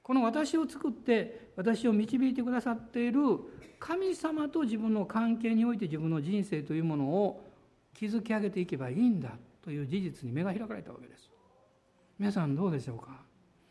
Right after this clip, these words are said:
もちろん私たちは確かに、あの、顔形というのはね、自分の家族というか親に似てしまいます。良くても悪くても。<laughs> ね。私なんかよく言われました。もう、えー、青年の頃からね、えー、私、「まこちゃん」って言われたんですよ。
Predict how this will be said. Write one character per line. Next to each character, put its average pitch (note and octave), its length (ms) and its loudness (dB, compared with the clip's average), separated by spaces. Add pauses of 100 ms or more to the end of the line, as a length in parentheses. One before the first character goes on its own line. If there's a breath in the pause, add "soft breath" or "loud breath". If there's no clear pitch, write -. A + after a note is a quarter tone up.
(180 soft breath)
も G3+ 100 0
ち - 80 0
ろ E4 80 6
ん - 20 6
私 C4+ 220 2
た F#3+ 120 2
ち G#3+ 60 0
は F#3 60 2
確 - 220 -4
か C4 120 0
に、 A3+ 220 2 (420 loud breath)
あ D3+ 80 -6
の、 C3+ 160 0
顔 D3+ 280 -2
形 D#3 380 -4
と E3 100 -2
い D3 60 2
う E3 40 2
の F#3 80 4
は E3 100 2
ね、 A3+ 380 0
自 D3 120 -8
分 C#3+ 80 2
の C3 80 0
家 D#3+ 180 -2
族 C3+ 240 -4
と C3+ 100 -8
い - 20 -4
う - 20 -6
か B2+ 80 -8
親 E3+ 160 0
に C3+ 80 -2
似 D3+ 140 0
て C4+ 120 0
し C4 140 -2
ま C4 140 2
い B3+ 40 4
ま A#3+ 120 4
す。 - 140 -8 (400)
良 E3 100 0
く D3 100 0
て D3 80 0
も C#3 120 2
悪 C#3 120 -2
く C3 80 -4
て A#2+ 80 -4
も。 - 540 0 (220 loud breath)
<laughs> - 260 -20
ね。 - 160 -2 (640 loud breath)
私 E3 160 -2
な F#3 100 4
ん - 20 4
か D#3+ 60 4
よ F#3+ 100 2
く F3 80 2
言 F#3+ 80 4
わ G#3+ 60 2
れ A3 60 2
ま G#3+ 120 2
し - 60 -8
た。 D#3 100 -2
も C3+ 360 0 (280 loud breath)
う、 C3+ 40 -14
え C3 40 -8
ー、 C#3+ 140 -6
青 D#3 60 0
年 D3+ 100 2
の C#3 80 2
頃 C#3 200 -2
か B2 80 -6
ら A#2 100 -4
ね、 A#2 220 -8 (640 soft breath)
え B2 100 -12
ー、 A#2+ 40 -6
私、 B2 260 -6
「ま D#3+ 140 2
こ F#3+ 120 0
ち - 100 -8
ゃ B2 40 -4
ん」 A#2+ 40 -4
っ - 20 -4
て A#2 100 -8
言 C3 80 -4
わ C3+ 60 -2
れ B2 40 -6
た B2+ 120 -6
ん A2+ 60 -8
で A2+ 60 -12
す - 80 -18
よ。 A2 160 -14